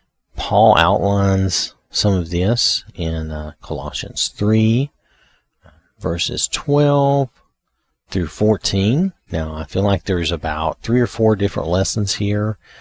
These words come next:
and some verses here in this chapter, and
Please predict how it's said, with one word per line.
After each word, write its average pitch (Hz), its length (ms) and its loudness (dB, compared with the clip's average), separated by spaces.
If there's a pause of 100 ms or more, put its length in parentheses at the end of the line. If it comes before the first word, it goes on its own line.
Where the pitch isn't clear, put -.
(340)
and 85 180 0
some 85 160 -2
verses 90 420 0
here 87 320 0
in 80 120 0
this 80 180 -2
chapter, 92 540 -2
and 78 400 -6